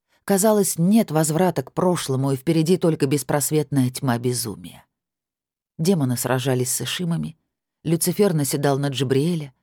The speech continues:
Кира и Михаэль на Израэля, их злоба выжигала мою душу дотла, оставляя за собой выжженное ничто. Чтобы освободиться, я могла лишь умереть, либо убить всех.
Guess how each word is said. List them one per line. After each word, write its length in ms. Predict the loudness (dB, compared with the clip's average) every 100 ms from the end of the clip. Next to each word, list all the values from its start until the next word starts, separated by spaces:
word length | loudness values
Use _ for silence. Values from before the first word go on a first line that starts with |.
| _ _ _
Кира 280 | 2 4 4
и 80 | 2
Михаэль 520 | 2 2 4 4 4
на 160 | 2 2
Израэля, 580 | 0 0 0 -2 -6 -12 _ _ _ _ _
их 200 | -2 0
злоба 340 | 0 0 2
выжигала 500 | 2 0 2 2 2
мою 240 | 2 0 0
душу 300 | 0 -2 -2
дотла, 520 | -2 -2 -2 -2 -2
оставляя 520 | -4 -4 -2 0 0
за 80 | 0
собой 380 | 0 0 2 2
выжженное 540 | 2 0 0 0 0
ничто. 500 | -2 -4 -6 -10 -16 _ _ _ _ _ _ -14
Чтобы 320 | -4 0 0
освободиться, 720 | 0 -2 0 0 -2 -4 -10 _ _ _ _ _ _
я 160 | -2 0
могла 340 | 2 2 2
лишь 340 | 4 2 -2 -4
умереть, 680 | -2 2 2 0 -4 -10 -16 _ _
либо 500 | -4 0 0 0 -6 -10 _ _ _ _ _
убить 500 | -4 -4 -4 -8 -10 -10
всех. 500 | -8 -8 -12 -20